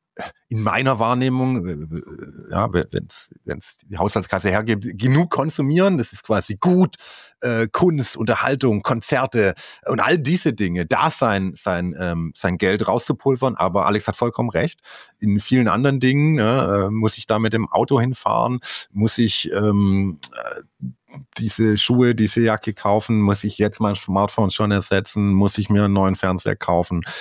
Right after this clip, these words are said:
ähm, muss ich, ähm, mehr Fleisch kaufen, als ich esse. Äh, gibt viele Dinge, wo man einfach, ne, wo wirklich, wenn jeder das anders handhaben würde, wäre schon wahnsinnig getan. Es gibt ja diesen Spruch, ne, wenn alle leben würden wie ein Amerikaner,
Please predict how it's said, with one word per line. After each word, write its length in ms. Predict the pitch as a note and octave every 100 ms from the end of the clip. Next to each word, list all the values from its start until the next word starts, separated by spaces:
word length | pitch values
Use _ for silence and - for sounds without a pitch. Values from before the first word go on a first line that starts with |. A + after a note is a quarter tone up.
| - - _ -
ähm, 560 | F#2 F2 E2+ E2+ B1+ A#1+ - - - - - - _ - -
muss 380 | - E2+ G2 F#2+
ich, 380 | G2 F2 - -
ähm, 420 | G#2+ F2+ F2+ F2+ F#2 - -
mehr 220 | G2+ G2
Fleisch 360 | - G2+ G2 -
kaufen, 420 | F#2 F#2 G2+ C#2
als 200 | E2+ -
ich 180 | F#2 -
esse. 400 | G2 G2+ F#2 F2 - - _ - -
Äh, 140 | A#2+
gibt 180 | G#2 B2+
viele 220 | F3+ F#3
Dinge, 320 | C3+ G2+ D2+ - -
wo 180 | G#2
man 180 | G2 G2
einfach, 320 | G2 F#2+ G#2+
ne, 160 | A2 B2+
wo 140 | A2+
wirklich, 280 | A#2+ A#2+ G#2+
wenn 100 | G#2+
jeder 260 | G2+ B2+ B2+
das 140 | A#2
anders 300 | - A#2+ A2+
handhaben 320 | A#2 A#2 A#2+
würde, 260 | G2+ G#2 G2
wäre 120 | G2
schon 200 | - G2
wahnsinnig 600 | G2 A2 A2+ G#2 - -
getan. 440 | G2+ G#2 C3+ E3 F3
Es 200 | G#2+ G#2+
gibt 180 | B2+ A#2+
ja 60 |
diesen 180 | A2+ G2+
Spruch, 280 | - D3 C3
ne, 100 | A#2+
wenn 120 | A2
alle 200 | G#2 A2+
leben 300 | A2 A#2 A#2
würden 260 | A2 G#2+ G2+
wie 160 | G2+
ein 60 | F2+
Amerikaner, 640 | F#2 F#2+ - A2+ B2 B2